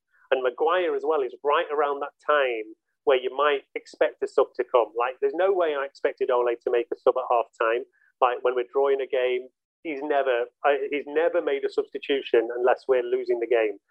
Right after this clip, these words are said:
So I don't expect him to, and I don't even have an issue with him not making it. 'Cause, you know, it's nil-nil. We are, we were still, like, in the ascendancy in the game,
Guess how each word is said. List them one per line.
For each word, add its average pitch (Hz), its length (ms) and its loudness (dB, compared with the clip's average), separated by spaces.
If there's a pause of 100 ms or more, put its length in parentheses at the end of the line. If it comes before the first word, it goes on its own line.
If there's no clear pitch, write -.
(160)
So 127 140 -2
I 117 40 -2
don't 135 180 2
expect - 440 -4
him 127 120 -2 (100)
to, 139 60 6 (440)
and 139 80 0
I 143 80 2 (120)
don't 208 220 4
even 196 200 -2
have 151 140 0
an 147 100 0
issue 165 240 -4
with 139 100 0
him 123 140 -2
not 143 180 0
making 117 320 -2
it. 101 160 -4 (300)
'Cause, 151 100 -8
you 190 80 0
know, 135 120 2
it's 123 160 -12
nil-nil. 143 720 0
We 135 180 -4
are, 139 380 0 (100)
we 143 80 -2
were 131 80 2
still, 185 260 -2
like, 139 220 0
in 135 100 -8
the 127 100 -2
ascendancy 139 580 -4
in - 100 -2
the - 60 -8
game, 113 440 -2